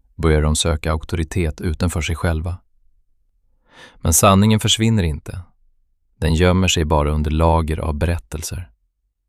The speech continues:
Den sanna historien finns inte i en bok. Den finns i medvetandet, innan berättelserna. Och eftersom medvetandet är grunden kan själva källan aldrig skrivas över med lögner.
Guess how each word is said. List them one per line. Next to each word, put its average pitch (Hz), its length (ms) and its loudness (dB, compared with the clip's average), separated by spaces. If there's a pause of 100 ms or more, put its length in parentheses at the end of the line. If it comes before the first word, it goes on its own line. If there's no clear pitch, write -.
(920)
Den 85 160 -2
sanna 92 360 2
historien 82 600 0
finns 95 360 -4
inte 78 220 -4
i 80 40 -2
en 82 120 0
bok. - 580 -8 (800)
Den 95 140 0
finns 82 300 0
i 80 40 0
medvetandet, 85 1040 -2 (520)
innan 82 580 0
berättelserna. 78 680 -6 (1400)
Och 87 120 6
eftersom 104 380 4
medvetandet 110 800 2
är 87 80 2
grunden 92 680 0 (500)
kan 80 180 0
själva 82 280 0
källan 80 600 0
aldrig 85 420 -2
skrivas 76 440 -4
över 78 420 -2
med 80 140 -6
lögner. 80 540 -2